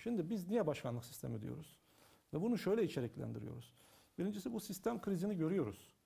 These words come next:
Bizim görevimiz sistemin, e, siyaseti aşağı çekmesi değil, toplumu aşağı çekmesi değil, tam tersine kolaylaştırıcı olması. İkincisi de şu, tartışmamız gereken şey şu. Bir, başkanlık sistemi istemeyenler diyor ki, e,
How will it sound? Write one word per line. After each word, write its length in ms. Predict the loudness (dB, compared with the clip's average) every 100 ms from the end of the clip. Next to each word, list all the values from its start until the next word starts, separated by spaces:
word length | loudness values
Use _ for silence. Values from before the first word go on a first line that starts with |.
| _ _ _ -4
Bizim 260 | 0 2
görevimiz 440 | 2 2 2 0 -4
sistemin, 680 | -6 -6 -2 0 2 2 -2 -12 -20 -20 _ _ _ _ -6
e, 400 | -2 0 2 0 0
siyaseti 520 | 0 2 2 0 0
aşağı 320 | 0 2 0
çekmesi 460 | 0 -2 -2 0 0
değil, 120 | 0 0
toplumu 360 | -2 2 2
aşağı 260 | 2 2 0
çekmesi 480 | 0 -2 -2 -2 0
değil, 180 | 0 -2 -8 -20 0
tam 180 | 0 4
tersine 320 | 2 4 4
kolaylaştırıcı 720 | 6 6 6 4 4 4 4
olması. 400 | 2 0 -6 -12 _ -20 -20 -20 -16
İkincisi 380 | -6 -2 -2 2
de 100 | 0
şu, 280 | 2 -2 0
tartışmamız 500 | -4 -4 -2 0 2
gereken 360 | 2 2 0
şey 200 | 0 0
şu. 220 | -2 -4 -10 -12 -20 -20 _ 2
Bir, 240 | 2 2 -10 _ _ -20 -20 -20 _ _
başkanlık 340 | -2 2 0
sistemi 280 | 0 0 0
istemeyenler 640 | 2 2 4 4 2 2
diyor 160 | 2 0
ki, 240 | 0 -4 -6 -14 _ _ _
e, 40 | _